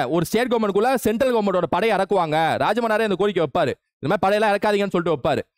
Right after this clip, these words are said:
அது இவங்க சக்கரியா என்ன வைக்கிறாருன்னா, படை இறக்குங்க, ஆனா ஸ்டேட் கவர்மெண்ட்டை கேட்டுட்டு படை இறக்குங்க. ஸ்டேட் கவர்மெண்ட் கேட்டாலே வேணாம் தான் சொல்ல போறாங்க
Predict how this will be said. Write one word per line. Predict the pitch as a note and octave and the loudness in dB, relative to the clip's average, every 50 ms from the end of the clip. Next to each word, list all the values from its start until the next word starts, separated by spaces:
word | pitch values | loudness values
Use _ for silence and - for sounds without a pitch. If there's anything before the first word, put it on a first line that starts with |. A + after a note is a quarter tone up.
| _ _ _ - | _ _ _ -6
அது | - C#3 C#3 C#3+ C#3+ | -2 0 0 2 2
இவங்க | D#3 G3+ C4 C4 A3 | 2 2 2 0 0
சக்கரியா | - - F3+ F3 - C#4+ C#4 B3+ G#3+ | 0 -2 -2 -2 -2 -2 0 0 0
என்ன | G3 G3 | 0 0
வைக்கிறாருன்னா, | F#3+ D#3 D#3+ C#3+ B2+ A#2+ B2+ C#3+ F#3+ A#3+ C4 - _ _ _ _ | 0 0 0 0 0 0 -2 -2 -2 -2 -4 -6 _ _ _ _
படை | - D#3 D#3 G#3+ C4+ | -4 -2 -2 0 0
இறக்குங்க, | C4 G3 F#3+ G#3+ - A3+ F#3+ D3+ B2+ B2 C3+ D#3 E3+ E3 C#3+ G#2 A#2+ - _ _ _ - - | 0 0 -2 -2 -2 -2 0 0 0 0 0 0 0 -2 -2 -4 -8 -12 _ _ _ -16 -8
ஆனா | - C#3 D#3 D3 C#3 D3+ D#3 | -4 -4 -2 0 0 0 -2
ஸ்டேட் | D3+ - - F#3 G3+ B3 B3 G3+ | -2 -2 -2 -2 -2 0 0 -2
கவர்மெண்ட்டை | G3+ F#3 E3+ C#3+ D3+ - - | -2 -2 -2 -4 -4 -4 -2
கேட்டுட்டு | - G3+ A3 G3 G3+ F3+ C#3+ | -2 0 0 0 -2 -2 -2
படை | - D3+ D#3 D#3+ | -2 -2 0 0
இறக்குங்க. | C#3+ C3+ A#2+ A#2 A2+ G2+ F2 - _ _ _ | 0 -2 -2 -4 -4 -6 -6 -10 _ _ _
ஸ்டேட் | _ - D3+ G3 A#3 | _ -2 0 0 2
கவர்மெண்ட் | A#3+ B3 A#3 F#3 G3 | 0 0 -2 0 -2
கேட்டாலே | G#3 G#3+ A3+ A3 B3 | -2 0 0 0 0
வேணாம் | B3 G3 G#3+ A3+ A3 A3 | 0 0 0 0 0 0
தான் | G#3+ F#3 | 0 0
சொல்ல | F3+ E3+ D#3 | 0 0 0
போறாங்க | D3+ D3 C3+ B2 A#2+ | 0 -2 -2 -2 -2